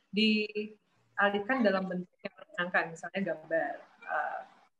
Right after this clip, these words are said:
atau lukis, atau membuat zentangle gitu, yang kemudian tujuannya adalah untuk gimana sih caranya kita bisa berproses dengan diri seperti itu. Jadi ya, balik lagi sebenarnya dari dalam diri kita, kita punya,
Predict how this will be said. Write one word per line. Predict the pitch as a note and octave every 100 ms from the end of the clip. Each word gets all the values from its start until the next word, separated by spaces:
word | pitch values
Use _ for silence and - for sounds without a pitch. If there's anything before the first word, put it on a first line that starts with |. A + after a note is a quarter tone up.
| - -
atau | E3+ F3 F#3+
lukis, | G3 G3 F3 - E3
atau | - F3 F#3
membuat | F#3 F#3 F#3 F3+
zentangle | F3+ E3 D#3 D3+ F#3 G3+ E3 D#3 -
gitu, | - D#3
yang | D#3+ -
kemudian | F3+ G3 A#3 - - - -
tujuannya | G#3 G3 G#3 B3+ G#3
adalah | F#3+ F3+
untuk | F#3 A#3+ B3 - _ _ _
gimana | G3 F#3 G#3
sih | A#3+
caranya | A3+ A3 A3
kita | A#3
bisa | G#3+ G#3+ F#3+ - - _ F#3+
berproses | G3 F3+ G#3 G3+
dengan | F#3 F3
diri | F3 F#3+ G#3 -
seperti | _ F3+ F3 E3 D#3 -
itu. | D#3+ D#3 D#3+ _ _ _ _ _ _ _ -
Jadi | E3+ A3+
ya, | G3 F3+ F3+ - - _ _ _ _ _
balik | F#3+ G3+
lagi | B3+ C4+
sebenarnya | B3+ A3+ C4 A#3
dari | G#3+ G#3
dalam | G3 G3
diri | G3 F#3+
kita, | F#3+ F#3 - G#3+
kita | A#3+ A#3
punya, | A3 G#3+ G3+